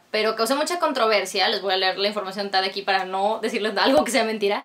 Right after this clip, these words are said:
Y en lugares como Francia y Noruega pasó similar, de que en algunas escuelas lo pedían como libro de texto los maestros y los papás se negaban a comprarlo. Se negaban a que sus hijos lo leyeran, igual en Alemania y en lugares así. Entonces, esto hizo que al mismo tiempo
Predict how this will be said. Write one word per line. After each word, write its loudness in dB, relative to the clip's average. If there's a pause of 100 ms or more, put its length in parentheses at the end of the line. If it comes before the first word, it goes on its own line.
Y -2
en 0
lugares 2
como -2
Francia 0
y 0
Noruega 2
pasó -2
similar, 0
de -6
que -8 (280)
en -2
algunas 2
escuelas 2
lo -2
pedían 0
como 2
libro -2
de 0
texto -2
los 0
maestros 0
y -4
los -8
papás -4
se -4
negaban 0
a -4
comprarlo. -2
Se -8
negaban 2
a 2
que -8
sus -10
hijos -6
lo 0
leyeran, 0
igual 0
en -4
Alemania 0
y -2
en -4
lugares -4
así. -6
Entonces, -6 (180)
esto 0
hizo 0
que -2
al 0
mismo -2
tiempo -4